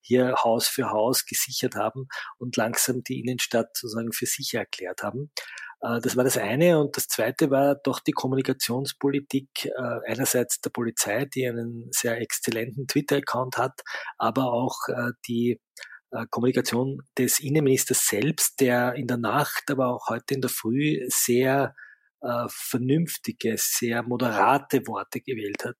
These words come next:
der auf das Gemeinsame betont hat, die Grundrechte, die Demokratie, die man nicht, äh, in Gefahr bringen will. Also er hat nicht sich verlocken lassen zu einem Muslimen-Bashing oder zu irgendwelchen Kampfparolen und gesagt, also wir haben jetzt den War against Terror und either you are with us or, äh,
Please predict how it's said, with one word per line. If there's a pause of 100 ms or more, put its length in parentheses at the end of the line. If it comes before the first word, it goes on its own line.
der
auf
das
Gemeinsame
betont
hat,
die
Grundrechte,
die
Demokratie,
die
man
nicht,
äh,
in
Gefahr
bringen
will.
Also
er
hat
nicht (260)
sich
verlocken
lassen
zu
einem (420)
Muslimen-Bashing
oder
zu
irgendwelchen
Kampfparolen (300)
und
gesagt,
also
wir
haben
jetzt
den
War
against
Terror
und
either
you
are
with
us
or,
äh,